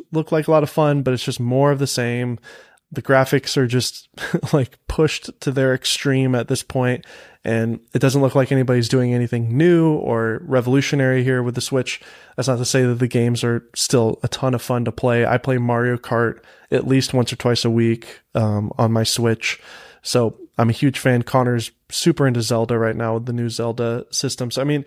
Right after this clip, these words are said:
if that's for, <laughs> if that tells you anything, like, Nintendo knows what they're doing, 'cause, like,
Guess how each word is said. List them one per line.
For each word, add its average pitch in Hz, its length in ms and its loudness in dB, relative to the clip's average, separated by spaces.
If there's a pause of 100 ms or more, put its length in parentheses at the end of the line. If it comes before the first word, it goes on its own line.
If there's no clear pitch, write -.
(460)
if 143 80 -4
that's 190 260 2
for, - 280 -2
<laughs> 127 1040 -4
if 135 100 -2
that 180 180 4
tells 175 220 4
you 147 100 2
anything, 151 440 0
like, 131 200 0
Nintendo 156 460 2
knows 131 380 0
what 127 100 -6
they're 117 120 -6
doing, 113 340 -2
'cause, 120 200 -10
like, 113 280 -6